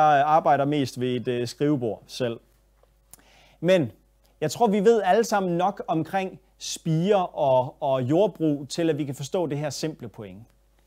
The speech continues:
Se, når det er, at du sår god sæd, og der kommer noget ukrudt op sammen med hveden, helt til at starte med, når du har nogle små, spæde spirer,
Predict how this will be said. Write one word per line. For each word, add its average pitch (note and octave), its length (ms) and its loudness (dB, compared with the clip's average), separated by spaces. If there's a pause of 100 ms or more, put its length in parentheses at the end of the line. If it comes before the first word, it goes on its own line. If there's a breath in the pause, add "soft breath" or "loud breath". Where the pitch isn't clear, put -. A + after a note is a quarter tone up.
(440 soft breath)
Se, F3 280 2
når F#3 200 4
det F#3 120 2
er, F3+ 120 4
at A3+ 300 2
du G3+ 100 0
sår G3 200 0
god A#3 360 2
sæd, F#3+ 380 0 (400 soft breath)
og F3+ 120 0
der F3 100 -2
kommer F3+ 300 -4
noget F3 220 0
ukrudt A3 400 2
op F3 200 0
sammen G3 360 -4
med D3 100 -2
hveden, C3 540 -2 (260 soft breath)
helt C4 280 -4
til A#3+ 80 -4
at F#3+ 80 0
starte G#3 320 -2
med, G3 100 -2
når F#3+ 140 -2
du F#3 80 -6
har F3 160 -8
nogle F3+ 160 -6
små, A3+ 400 -6
spæde F3 580 -4
spirer, D3 540 -8